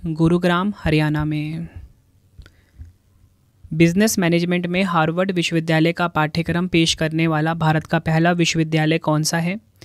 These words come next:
राइट आंसर हो जाएगा ऑप्शन बी, चंडीगढ़ विश्वविद्यालय, ये आपको ध्यान रखना है। नेक्स्ट है, दुनिया का पहला देश कौन सा है जिसने वर्ष दो हज़ार तीस से पशुधन उत्सर्जन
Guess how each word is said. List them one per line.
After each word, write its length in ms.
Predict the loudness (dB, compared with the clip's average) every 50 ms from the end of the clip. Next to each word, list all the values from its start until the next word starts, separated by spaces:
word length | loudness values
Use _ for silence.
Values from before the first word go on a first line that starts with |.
| -20 _ _ _ _ _ _ _ _ 2
राइट 180 | 2 4 4 4
आंसर 280 | 2 0 0 0 0
हो 60 | 0 0
जाएगा 340 | 0 0 -2 0 -2 -2
ऑप्शन 480 | -2 -2 -2 -2 -2 -2 0 0 0 2
बी, 240 | 0 0 -2 -4 -6 -4
चंडीगढ़ 480 | -2 0 2 2 2 2 2 0 0 0
विश्वविद्यालय, 880 | 0 0 -2 0 0 -2 -2 -2 -4 -4 -4 -4 -4 -4 -4 -6 -8 -10 -14 -16 -16 -10 -6 -2
ये 60 | -2
आपको 260 | -2 -2 -2 -2 -2
ध्यान 280 | -2 0 0 0 -2 -4
रखना 200 | -4 -4 -4 -4
है। 220 | -4 -4 -6 -10 -16 -20 _ _ _ _ _ _ _ _ _ _ -6 -2
नेक्स्ट 320 | 0 0 0 0 -2 -2
है, 160 | -4 -6 -6 -8 -14 -20 _ _ -2
दुनिया 280 | 2 4 4 4 4 4
का 120 | 2 0
पहला 460 | 0 0 0 2 2 2 0 0 -2 -4 -8 _ _ _ -8
देश 300 | -2 2 2 2 2 2
कौन 240 | 0 0 0 0 0
सा 140 | 0 0 0
है 220 | 2 2 2 0
जिसने 460 | 0 -2 -2 -2 0 0 0 0 0 -2
वर्ष 340 | -2 0 0 0 0 0
दो 140 | 0 0 0
हज़ार 200 | 2 2 0 0 0 0
तीस 200 | -2 -2 0 -2
से 260 | 0 0 0 0 0 -4 -10 -18 -20 -20 -10 _ 0
पशुधन 560 | 2 2 2 2 2 2 2 0 0 0 -2 -2
उत्सर्जन 760 | -4 -2 -2 0 0 2 2 2 2 0 0 0 0 -2